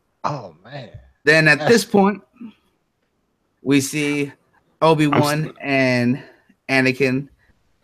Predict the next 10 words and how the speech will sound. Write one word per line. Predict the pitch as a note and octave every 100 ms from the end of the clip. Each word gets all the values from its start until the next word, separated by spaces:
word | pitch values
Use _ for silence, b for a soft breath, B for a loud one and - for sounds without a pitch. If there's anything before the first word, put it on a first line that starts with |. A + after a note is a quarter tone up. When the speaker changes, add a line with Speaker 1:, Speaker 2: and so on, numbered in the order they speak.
| _
Speaker 2:
find | _ F3 A3+ G3
the |
ship | - C#3+ C3 -
where | C3+ C3+ B2
Dooku | B2 C3 B2 A#2+ G#2+
is. | G#2 A#2+ - _ _ _
They | B2+ A2+ - _ _ _ -
attack | B2 - B3+ C4 -
Dooku | D3+ B2+ B2+ A#2+ D#3+ - _ _ b b b b b b _ _ -
and | C3 B2+ B2+ B2+ B2